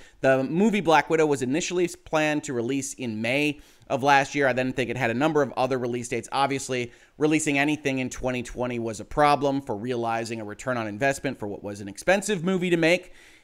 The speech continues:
in the Marvel Cinematic Universe, and so they've tried to get it out in multiple ways, finally finishing up with releasing it both in cinemas and on Disney Plus in July, not for free. Disney Plus Premier Access, Disney's trying out a model where essentially you pay thirty extra dollars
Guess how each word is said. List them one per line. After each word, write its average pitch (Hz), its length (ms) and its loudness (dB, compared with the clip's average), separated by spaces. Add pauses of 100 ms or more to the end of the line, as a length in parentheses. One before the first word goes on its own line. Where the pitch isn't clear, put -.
(120)
in 208 380 6 (180)
the 139 100 0
Marvel 151 640 4 (160)
Cinematic 143 760 2
Universe, 185 520 2
and 156 160 -6
so 151 120 2
they've 147 160 2
tried 135 300 2
to 135 60 -4
get 123 140 -2
it 123 140 -4
out 117 280 2
in 117 140 -2
multiple 113 440 -4
ways, 160 400 4 (180)
finally 214 640 4
finishing 190 480 2
up 143 240 -2
with 143 160 -4
releasing 135 400 -4
it 120 220 -10
both 190 280 10
in 180 140 2
cinemas 143 520 -2 (340)
and 190 260 6
on 165 140 6
Disney 139 300 0
Plus 120 460 -2 (220)
in 196 220 0
July, 131 440 4 (260)
not 180 300 6
for 208 140 0
free. 156 580 2 (260)
Disney 160 260 0
Plus 156 300 2
Premier 139 340 0
Access, 151 500 2
Disney's 139 300 -2
trying 143 320 0
out 131 160 0
a 117 60 0
model 147 400 2
where 131 120 0
essentially 123 380 -4
you 120 80 -6
pay 127 140 -2
thirty 120 340 0
extra 165 380 2
dollars 139 500 6